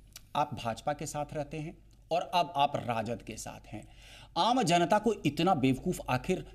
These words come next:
राजनेता क्यों समझते हैं? कैसे justify करेंगे या तो भाजपा के साथ रहना या फिर दो दशक की जो दुश्मनी थी उसको कैसे justify करेंगे? दूसरी ओर दूसरा सवाल ये भी आप पर उठेगा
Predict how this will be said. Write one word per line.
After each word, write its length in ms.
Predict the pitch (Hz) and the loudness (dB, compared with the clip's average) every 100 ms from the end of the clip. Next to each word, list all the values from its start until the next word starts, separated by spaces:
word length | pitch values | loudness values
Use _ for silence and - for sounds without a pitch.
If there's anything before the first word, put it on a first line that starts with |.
| - | -14
राजनेता 520 | - 131 135 147 151 151 | -2 0 2 2 2 -2
क्यों 280 | - 170 | 0 -2
समझते 460 | 160 135 113 - - | 0 0 -2 -4 -6
हैं? 160 | 104 - | -8 -2
कैसे 280 | 170 170 214 | 0 2 4
justify 500 | 147 147 165 160 160 | 4 4 2 4 6
करेंगे 300 | 156 143 127 - - | 6 4 4 0 0
या 120 | 131 | 0
तो 100 | 156 | 2
भाजपा 360 | 143 110 - 139 | 0 0 0 0
के 120 | 151 | 0
साथ 220 | 151 151 | -2 0
रहना 360 | 160 165 196 - - 120 | 0 2 0 -4 -6 4
या 200 | 165 202 | 4 6
फिर 320 | 214 170 - - | 4 2 -2 -6
दो 160 | 110 170 | 2 4
दशक 280 | 202 170 - | 4 2 2
की 100 | 170 | 4
जो 100 | 143 | 4
दुश्मनी 420 | 127 135 160 156 | 4 4 4 6
थी 220 | 147 123 135 | 4 2 2
उसको 200 | 131 202 | 2 4
कैसे 220 | 196 202 | 4 4
justify 420 | 175 170 180 185 | 2 2 4 6
करेंगे? 340 | 190 190 220 240 - - - - - - | 6 4 2 -4 -12 -18 -20 -20 -18 0
दूसरी 280 | 123 226 226 | 6 8 8
ओर 240 | 151 117 - | 6 4 2
दूसरा 240 | 165 226 | 4 6
सवाल 260 | 208 190 139 | 8 8 8
ये 140 | 135 | 6
भी 140 | 185 254 | 6 6
आप 240 | 165 156 | 6 6
पर 80 | 175 | 4
उठेगा 540 | 180 139 170 135 131 | 4 2 4 4 2